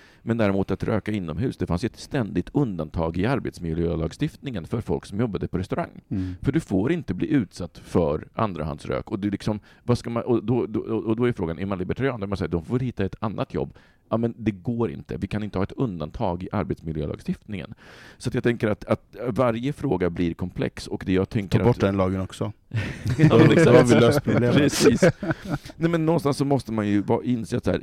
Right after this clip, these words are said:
Speaker 1: någon gång så ställs friheter mot varandra. Personalens frihet att kunna ha ett arbete där de inte blir skadade,
Speaker 3: Mm.
Speaker 1: den går för mig före rökarnas frihet att få röka fritt.
Speaker 3: Mm.
Speaker 1: Det är inte lika viktigt för mig att få
Speaker 2: Mm.
Speaker 1: röka som att få jobba.
Speaker 2: Mm.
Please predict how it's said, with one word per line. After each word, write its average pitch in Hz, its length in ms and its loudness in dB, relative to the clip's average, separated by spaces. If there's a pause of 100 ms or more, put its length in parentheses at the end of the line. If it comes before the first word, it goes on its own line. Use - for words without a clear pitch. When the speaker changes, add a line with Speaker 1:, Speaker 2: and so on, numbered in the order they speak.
(120)
Speaker 1:
någon 127 340 -2
gång 110 120 -6
så 98 100 -2
ställs 82 260 -2
friheter 95 360 -2
mot 78 180 -8
varandra. 92 560 -4
Personalens 123 760 0
frihet 101 440 -4
att 87 120 -4
kunna 95 220 -2
ha 113 280 -2
ett - 140 -6
arbete 82 500 -2
där 92 80 -2
de 90 120 -4
inte 85 220 -6
blir 76 120 -6
skadade, - 600 -4 (140)
Speaker 3:
Mm. 90 240 -6 (120)
Speaker 1:
den 151 440 -4
går 156 240 -2
för 156 140 -2
mig 90 220 -2
före - 580 -2 (140)
rökarnas 110 680 -2
frihet 80 520 -4
att - 140 -6
få 82 140 -2
röka - 380 -6
fritt. - 420 -12 (100)
Speaker 3:
Mm. 95 280 -4 (120)
Speaker 1:
Det 107 180 2
är 147 40 4
inte 156 240 -4
lika 101 220 2
viktigt 98 260 -2
för 101 80 -6
mig 98 120 -4
att 87 120 -8
få - 100 -2
Speaker 2:
Mm. 117 120 2
Speaker 1:
röka 80 200 -6
som 82 140 -6
att 78 80 -6
få 87 120 -6
jobba. - 400 -2 (380)
Speaker 2:
Mm. 113 120 -8